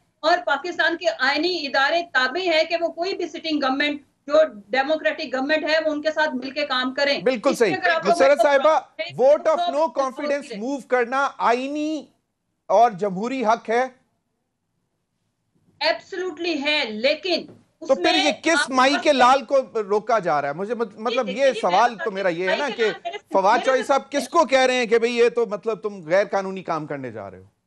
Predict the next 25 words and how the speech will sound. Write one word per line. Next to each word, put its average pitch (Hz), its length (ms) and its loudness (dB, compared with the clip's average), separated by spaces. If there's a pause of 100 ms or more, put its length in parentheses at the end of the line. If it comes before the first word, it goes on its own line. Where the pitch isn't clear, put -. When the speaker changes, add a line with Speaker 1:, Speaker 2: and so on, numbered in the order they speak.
Speaker 1:
जमीर 339 260 -8
हैदर 339 200 0
साहब, 359 260 -4
वो 359 80 -8
माई 294 240 -2
के 339 120 -4
लाल 320 200 4
कौन 320 320 -2
है? 349 100 -2
मेरे 294 180 -4
से 339 120 -8
सुन 349 260 -4
लें। 247 260 -6 (140)
Speaker 2:
जी। 165 240 -2
Speaker 1:
मेरा 339 300 2
मतलब 330 380 0
ये 240 160 0
है, 294 180 -2
मैंने 285 180 -2
पहले 294 300 0
भी 285 120 -6
अर्ज 240 200 -2
की 294 340 -10 (320)
कि 339 100 2
जो 320 500 4